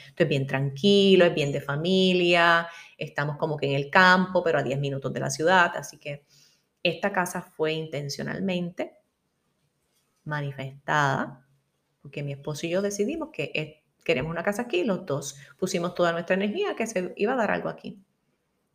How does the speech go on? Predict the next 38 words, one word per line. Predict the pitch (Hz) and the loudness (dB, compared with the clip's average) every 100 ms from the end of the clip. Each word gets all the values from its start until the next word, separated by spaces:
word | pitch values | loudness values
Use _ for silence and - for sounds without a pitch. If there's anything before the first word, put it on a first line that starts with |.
| _ | _
Y | 175 165 - 170 | -4 -4 -4 -4
la | 156 | 0
forma | 180 180 | 0 2
en | 208 | 0
que | 220 | 0
se | 208 | 0
dio | 208 | 0
esta | 208 - | 0 -2
casa, | 247 247 247 247 - _ | -2 -2 -2 -4 -8 _
eh, | - 156 147 156 | -4 -2 -2 -4
no | 160 156 | -6 -4
pudo | 165 165 | -2 0
haber | 165 | 0
sido | 160 135 | -2 -4
más | 143 | -4
milagrosa. | 143 98 101 - 123 _ _ _ _ | -2 -4 -4 -8 -10 _ _ _ _
Eso | 175 175 | -8 -8
es | - | -2
un | 175 165 | 0 2
cuento | 165 147 135 | 0 0 -4
para | - | -6
otro | - - - | -8 -10 -10
podcast. | - - - - _ _ | -12 -12 -18 -18 _ _
<laughs> | 403 403 - _ _ 415 - - - - - - - - - - - | 4 4 -10 _ _ -2 0 -2 0 -2 -2 -8 -16 -8 -8 -8 4
¿Cómo | 240 220 220 | 6 8 6
es | 226 | 8
que | |
a | 214 | 6
nosotros | 190 196 185 | 6 2 2
se | 202 | 2
nos | 190 | 2
han | 170 | 8
dado | 170 165 | 10 10
las | 160 | 8
cosas | 160 156 156 | 2 0 0
en | 160 | -2
la | 151 | -2
vida? | 143 151 - - | -2 -4 -6 -10